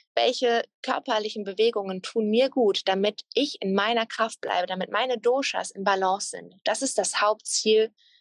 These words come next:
von Ayurveda, Balance und gleich, also in, so ein inneres Gleichgewicht zu schaffen zwischen den Doshas. Ein ganz kurzes Beispiel, damit man es überhaupt so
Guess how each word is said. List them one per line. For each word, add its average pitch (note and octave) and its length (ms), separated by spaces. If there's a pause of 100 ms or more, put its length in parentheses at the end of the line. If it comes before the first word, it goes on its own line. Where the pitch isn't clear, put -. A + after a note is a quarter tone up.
(320)
von - 140
Ayurveda, F#3+ 600 (260)
Balance G3+ 760 (520)
und G#3 160
gleich, F#3+ 400 (100)
also F#3 220
in, A#3+ 260
so A3+ 120
ein G#3 60
inneres A#3 400
Gleichgewicht F#3 500
zu - 80
schaffen - 340
zwischen G#3 300
den F#3+ 140
Doshas. - 520 (480)
Ein G3+ 100
ganz B3+ 240
kurzes B3+ 280
Beispiel, G#3+ 320
damit G3+ 160
man G#3 80
es G3+ 60
überhaupt G3 280
so F#3+ 240